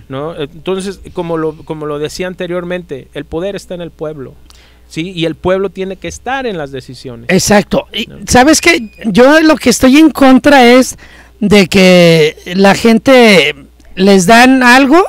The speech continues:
Speaker 2: y ahí van, de borregos. Y luego,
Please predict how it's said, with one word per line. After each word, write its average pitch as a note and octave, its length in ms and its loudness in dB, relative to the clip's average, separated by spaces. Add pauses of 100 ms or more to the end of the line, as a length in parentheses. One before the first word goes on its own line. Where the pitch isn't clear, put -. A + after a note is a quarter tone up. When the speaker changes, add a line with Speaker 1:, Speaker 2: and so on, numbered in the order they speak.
(360)
Speaker 2:
y G3+ 100 0
ahí G#3+ 120 6
van, E3+ 260 2 (260)
de F3 100 0
borregos. E3+ 680 0 (640)
Y G3+ 100 4
luego, A3+ 300 6